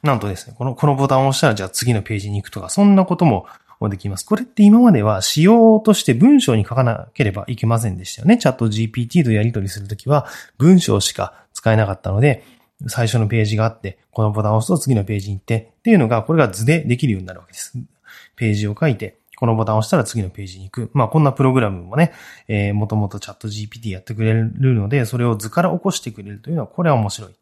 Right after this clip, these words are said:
はい。で、あとは、まあ、これはシンプルなんですけど、おしゃべりをするという話ですね。で、これは、うん、スマホ版だけなのかもしれませんが、すいません。僕がですね、まだこれ機能開放されていないので、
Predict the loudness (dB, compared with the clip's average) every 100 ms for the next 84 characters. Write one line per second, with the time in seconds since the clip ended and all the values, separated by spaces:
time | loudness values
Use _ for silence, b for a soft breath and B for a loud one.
0 | _ -16 -16 -16 B B B B 0 2
1 | 4 4 0 2 2 2 2 2 2 2
2 | 4 4 4 4 2 2 -4 -6 -12 -14
3 | -10 -6 -4 -2 -2 -2 -6 -12 -20 -20
4 | -20 _ _ _ _ -10 -8 -8 -12 -14
5 | -12 -12 -4 0 2 4 2 -2 _ _
6 | _ -2 4 6 4 4 2 4 2 2
7 | 6 6 6 4 4 4 4 0 -4 -4
8 | -4 -2 0 -2 -2 0 2 0 0 0
9 | -2 -2 -4 0 2 0 -2 -6 0 0
10 | 0 -2 -4 -2 -4 -4 -6 -4 -2 -2
11 | -4 -8